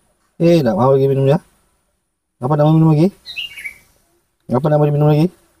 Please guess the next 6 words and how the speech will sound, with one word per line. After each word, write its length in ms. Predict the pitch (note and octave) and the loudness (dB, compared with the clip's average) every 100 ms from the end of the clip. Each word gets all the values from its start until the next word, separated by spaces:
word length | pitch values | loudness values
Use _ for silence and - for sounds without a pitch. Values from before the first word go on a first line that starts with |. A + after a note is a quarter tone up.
| _ _ _ _ _ _ _ - | _ _ _ _ _ _ _ -2
Nah, 180 | C3+ - _ _ _ _ _ _ _ _ _ _ _ _ _ _ _ _ _ - | -2 -2 _ _ _ _ _ _ _ _ _ _ _ _ _ _ _ _ _ -4
udah. 200 | D3+ C3 G2 _ _ _ _ _ _ _ _ _ | 0 0 -2 _ _ _ _ _ _ _ _ _
Eh, 460 | D3+ - - - - - _ _ _ _ | -12 -10 -8 -8 -8 -12 _ _ _ _
segini, 400 | - A#2 C3 B2 | -4 0 0 0
teman-teman 400 | A#2+ A#2 A2+ | 0 0 0
ya. 40 | A#2 | 0